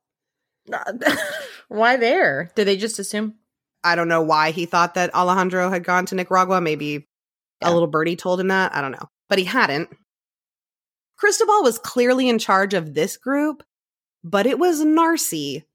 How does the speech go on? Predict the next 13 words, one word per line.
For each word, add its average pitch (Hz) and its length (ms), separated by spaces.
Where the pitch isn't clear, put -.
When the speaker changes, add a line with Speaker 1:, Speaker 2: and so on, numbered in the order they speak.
Speaker 2:
who 254 100
was 254 220
really 196 380
pulling 147 360
the 147 100
strings. 175 400
Speaker 1:
Yeah, 156 420
she - 220
in 320 80
charge 165 220
of - 140
all 139 280
this. - 460